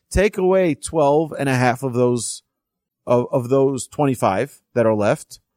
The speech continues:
Why? They're spent praying, they're spent eating, or using the bathroom. Pashu le trei srei upalga.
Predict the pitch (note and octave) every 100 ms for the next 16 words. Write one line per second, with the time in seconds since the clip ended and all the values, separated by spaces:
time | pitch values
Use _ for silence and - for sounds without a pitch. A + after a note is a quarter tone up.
0 | _ _ - G2 F#2 G#2+ E3+ _ _ _
1 | _ _ _ - G#2+ - D3 B2+ - -
2 | A2+ F#2+ G2+ C#3+ _ _ _ _ - A#2
3 | - D3+ C3+ - B2+ A2 A2+ C3+ _ _
4 | _ _ - C3 C#3 C#3+ D#3+ E3 B3+ A#3+
5 | F3 G2 _ _ _ _ _ _ _ _
6 | _ _ _ _ _ _ F#3+ A#3 - A3+
7 | G3+ G3+ F#3+ - G3 G3 F#3+ D#3 - E3+
8 | F#3 G3+ E3+ D#3+ C3+ C3 A#2 G#2 G#2 B2+
9 | G3